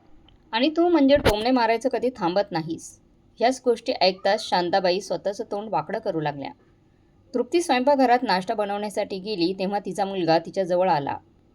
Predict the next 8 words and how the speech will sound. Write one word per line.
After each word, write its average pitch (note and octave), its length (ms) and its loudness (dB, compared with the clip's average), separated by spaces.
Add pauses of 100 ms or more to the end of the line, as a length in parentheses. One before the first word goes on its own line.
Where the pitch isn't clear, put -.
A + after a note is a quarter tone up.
(440)
आणि A3+ 140 2
म्हणाला, D#4 300 6
"आई, B3 220 0
तू C#4 160 -4
किचनचं C4 360 2
काम A#3+ 200 0
नंतर G#3+ 340 -2
कर, F3+ 220 0